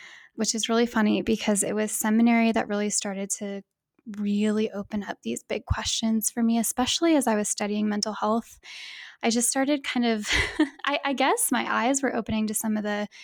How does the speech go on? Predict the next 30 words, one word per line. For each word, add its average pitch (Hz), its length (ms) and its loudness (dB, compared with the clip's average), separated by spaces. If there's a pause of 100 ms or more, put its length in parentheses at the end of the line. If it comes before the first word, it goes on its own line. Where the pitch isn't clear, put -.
(320)
toxic - 440 -4
patterns 269 600 4
I 277 100 4
was 269 260 0
seeing 294 460 6
at 208 160 -2
the 226 100 -4
church - 380 -4
that 240 100 -4
I 226 60 0
was 226 140 -2
part 220 200 -4
of. 269 220 -2 (640)
Just, 285 400 0
uh, 247 580 2 (120)
being 269 260 6
motivated 233 540 4
by 214 140 0
shame. 214 600 2 (480)
Um, 208 520 2
a 226 140 0
lot 214 200 2
of 208 80 0
the 214 80 -2
sermons 202 600 -2
started 202 340 -4
to - 120 -4
feel 196 720 -4
like, 196 280 -4 (380)
like, 208 180 -6